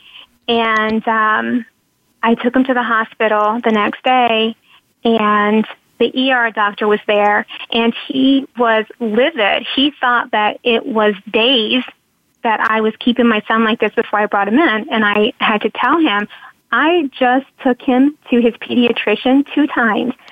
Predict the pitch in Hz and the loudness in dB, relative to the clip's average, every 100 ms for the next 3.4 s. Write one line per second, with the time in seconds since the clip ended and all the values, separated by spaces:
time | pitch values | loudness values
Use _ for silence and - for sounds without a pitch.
0 | - _ 226 240 254 - 311 302 - 269 | -20 _ -4 -2 -2 0 0 0 -2 -2
1 | 240 233 254 - - 233 - 226 226 226 | 0 0 0 -4 -6 -4 -2 0 2 2
2 | 214 214 220 214 202 214 226 262 214 220 | 2 0 0 0 0 0 0 0 0 -2
3 | - 214 214 240 | -2 0 2 2